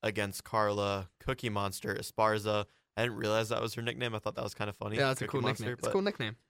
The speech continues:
Speaker 1: getting into some of the stats, though, Namajunas is twelve and four. Last fight was that split decision win over Zhang Wei Li.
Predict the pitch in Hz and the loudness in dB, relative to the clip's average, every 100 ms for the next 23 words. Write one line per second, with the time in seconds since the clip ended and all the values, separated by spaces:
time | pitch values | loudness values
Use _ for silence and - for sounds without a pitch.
0 | _ _ - 196 190 139 127 131 107 - | _ _ 0 2 2 -2 -2 0 0 2
1 | 107 101 - 107 104 110 131 131 113 107 | 0 0 0 2 2 2 0 0 0 0
2 | 107 98 - 107 - 139 120 101 107 104 | -2 -4 -8 -6 -2 -2 -2 -6 -2 2
3 | 104 - _ _ - 113 110 - 110 110 | 0 -2 _ _ 0 0 0 -2 -2 0
4 | 104 71 - 104 98 - 101 101 98 104 | -2 -4 -8 -8 -6 -6 -6 -6 -2 -2
5 | 101 101 - _ _ 110 107 101 101 101 | 0 -4 -10 _ _ -2 -2 0 0 2
6 | 98 98 101 107 104 | -2 -2 -2 -2 -2